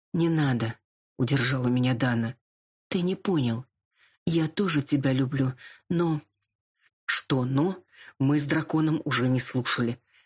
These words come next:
а схватили свою добычу и покрывали её лицо поцелуями. Дракон подначивал, что сорочки дело гиблое,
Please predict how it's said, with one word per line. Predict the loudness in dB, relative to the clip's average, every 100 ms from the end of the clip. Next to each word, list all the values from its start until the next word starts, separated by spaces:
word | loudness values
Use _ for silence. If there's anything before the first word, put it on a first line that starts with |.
| -4
а |
схватили | -2 0 -2 0 0 0
свою | -2 -2 0
добычу | 0 0 0 -2 -4 -8 -6
и | -4
покрывали | -2 0 0 2 2
её | 2 2
лицо | 0 0 -2 -2
поцелуями. | -2 0 0 2 2 2 0 -6 _ _ _ -20 -6
Дракон | -2 0 0 -2 -2
подначивал, | -2 0 0 0 -2 -4 -6 -10
что | -4 -2
сорочки | 0 0 0 0 0
дело | 0 0
гиблое, | 0 0 0 0 -2